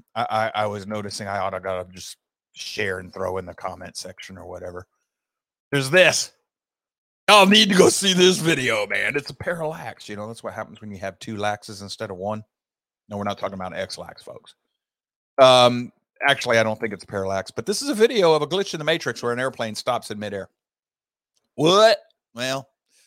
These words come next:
I don't know. Personally, I think it's Photoshop, but, uh,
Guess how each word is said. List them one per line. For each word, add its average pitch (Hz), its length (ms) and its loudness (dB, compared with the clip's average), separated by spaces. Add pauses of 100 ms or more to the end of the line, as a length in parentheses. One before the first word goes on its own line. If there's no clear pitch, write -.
(160)
I 127 120 0
don't 120 80 -8
know. 110 180 -8
Personally, 110 500 -12
I 113 120 -8
think 104 200 -16
it's - 140 -20
Photoshop, 104 680 -8
but, 107 200 -8 (640)
uh, 185 280 -8